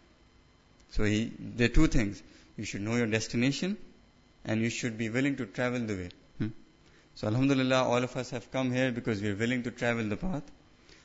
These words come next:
How will you know your destination? So our mashayikh say that ilm is that thing, ilm-e-deen is that thing which makes you aware of your destination.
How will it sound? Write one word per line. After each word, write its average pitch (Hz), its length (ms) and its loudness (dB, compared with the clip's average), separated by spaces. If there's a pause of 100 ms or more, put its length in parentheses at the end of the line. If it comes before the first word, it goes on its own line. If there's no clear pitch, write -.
(120)
How 131 200 6
will 135 200 0
you 127 60 0
know 120 160 0
your 120 140 0
destination? 104 680 -4 (460)
So - 140 -2
our 107 140 4
mashayikh 131 440 0
say 139 140 -2
that 123 320 -2
ilm 160 360 0
is 117 280 -2
that 131 280 4
thing, 151 300 0 (400)
ilm-e-deen 135 760 4
is 117 200 -6
that 127 320 0
thing 160 240 -2 (400)
which - 240 -4
makes 143 400 4
you 170 260 4 (420)
aware 120 460 0
of - 220 -8
your 110 80 -8
destination. 104 720 -6